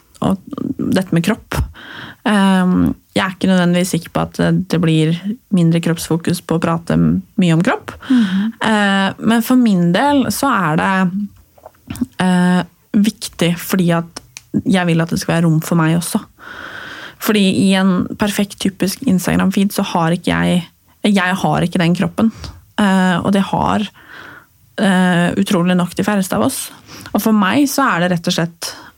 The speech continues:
Speaker 1: altså, for at, igjen, noen skal kunne sammenligne seg med meg også. Eh, fordi at jeg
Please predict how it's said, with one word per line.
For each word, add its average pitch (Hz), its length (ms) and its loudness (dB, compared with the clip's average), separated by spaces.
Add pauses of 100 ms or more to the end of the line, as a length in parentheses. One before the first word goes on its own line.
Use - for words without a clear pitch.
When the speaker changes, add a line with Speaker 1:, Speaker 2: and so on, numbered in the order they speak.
Speaker 1:
altså, 180 540 0 (1800)
for - 260 -2
at, - 560 -6 (240)
igjen, 226 400 2 (200)
noen 196 320 4
skal 190 240 -2
kunne 190 240 2
sammenligne 175 440 2
seg - 180 0
med 170 140 2
meg 160 220 0
også. - 220 -4 (720)
Eh, 180 480 2
fordi 190 200 0
at 185 100 2
jeg 202 300 2